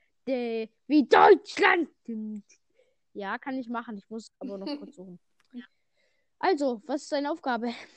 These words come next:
Speaker 2: Uff, uff, uff. Uff. Wie viele Trophäen hast du?
Speaker 1: Dreizehntausendsechshundert irgendwas? Nein. <laughs> Nein.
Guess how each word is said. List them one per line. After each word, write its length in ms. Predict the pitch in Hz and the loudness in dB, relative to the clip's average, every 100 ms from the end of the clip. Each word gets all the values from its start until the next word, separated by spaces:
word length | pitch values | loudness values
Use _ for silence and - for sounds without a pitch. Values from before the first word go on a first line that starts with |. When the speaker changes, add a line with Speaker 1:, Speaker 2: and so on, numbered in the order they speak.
| _ _ _ _ _ _ _ _ _ _ _ _ _ _ _ _ _ _ _ _ _ _ _ | _ _ _ _ _ _ _ _ _ _ _ _ _ _ _ _ _ _ _ _ _ _ _
Speaker 2:
Uff, 200 | 277 254 | -20 -20
uff, 240 | 302 247 - | -20 -20 -20
uff. 840 | 285 269 247 226 208 196 _ _ _ 196 190 185 202 202 208 214 233 | -16 -14 -14 -16 -20 -20 _ _ _ _ _ _ _ _ _ -20 -20
Uff. 1000 | 240 247 254 233 220 202 196 185 _ _ _ _ _ _ _ _ | -18 -14 -12 -12 -14 -16 -20 -20 _ _ _ _ _ _ _ _
Wie 120 | 254 | -14
viele 200 | 285 269 | -12 -14
Trophäen 480 | 254 226 214 208 196 | -10 -12 -10 -12 -12
hast 240 | 190 - | -18 -18
du? 120 | 240 294 | -20 -16
Speaker 1:
Dreizehntausendsechshundert 1400 | 233 226 220 220 247 233 262 247 240 233 _ 247 240 220 | -16 -14 -14 -12 -16 -12 -12 -12 -12 -16 _ -16 -14 -14
irgendwas? 720 | 160 214 247 240 269 302 _ _ _ | -14 -12 -12 -12 -14 -14 _ _ _
Nein. 560 | 240 185 151 143 180 196 | -20 -18 -20 -20 -20 -20
<laughs> 460 | - 226 - - - | -20 -20 -20 -20 -18
Nein. 840 | 254 220 220 208 196 196 196 - | -18 -16 -18 -16 -16 -18 -20 -20